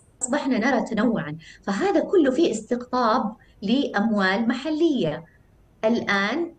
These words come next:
زيادة معدل استثمار المرأة في كل هذه الأصول وهذه الأسواق المحلية زاد بفضل انخراطها في سوق العمل. اليوم يجوني كثير من السيدات اللي هم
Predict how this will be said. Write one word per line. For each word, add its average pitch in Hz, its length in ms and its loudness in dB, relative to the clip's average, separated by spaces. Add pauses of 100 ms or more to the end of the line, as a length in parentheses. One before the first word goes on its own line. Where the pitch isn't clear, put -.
زيادة 214 800 -2 (200)
معدل 190 680 0 (300)
استثمار 254 640 0
المرأة 269 500 4
في 220 180 -4
كل 339 200 2
هذه 240 280 -2
الأصول 185 520 -2
وهذه 247 400 0
الأسواق 226 440 -4
المحلية 170 760 -4 (220)
زاد 202 500 2 (240)
بفضل 226 560 0
انخراطها 185 480 -6
في 202 120 -6
سوق 233 220 -2
العمل. 240 480 0 (320)
اليوم 226 340 2
يجوني 226 360 2
كثير 269 440 -2
من 254 140 0
السيدات 185 680 -4
اللي 180 180 -10
هم 214 260 -4